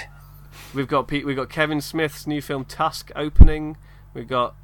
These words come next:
Speaker 2: Jake Gyllenhaal's new film, The Nightcrawler, closing, and some good stuff in between. It should be a lot of fun. Uh, after that, I'm going to Sitges,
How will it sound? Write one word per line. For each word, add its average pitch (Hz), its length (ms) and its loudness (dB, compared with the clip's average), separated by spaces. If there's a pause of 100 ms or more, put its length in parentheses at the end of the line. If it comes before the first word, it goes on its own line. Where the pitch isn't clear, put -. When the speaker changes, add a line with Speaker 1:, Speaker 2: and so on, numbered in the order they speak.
(100)
Speaker 2:
Jake 139 280 -4
Gyllenhaal's 135 600 -6
new 131 160 -6
film, 123 460 -8
The 113 180 -10
Nightcrawler, 139 760 -4
closing, 139 800 -8
and 123 400 -10
some 120 160 -16
good 139 160 -10
stuff - 260 -12
in 123 80 -10
between. 120 320 -12
It 120 80 -12
should 117 140 -14
be 117 80 -12
a 113 80 -10
lot 117 120 -8
of 113 60 -14
fun. 117 240 -10 (480)
Uh, 123 380 4 (140)
after 139 340 2
that, 135 260 2
I'm 120 80 -4
going 117 200 -4
to 110 80 -14
Sitges, - 720 -12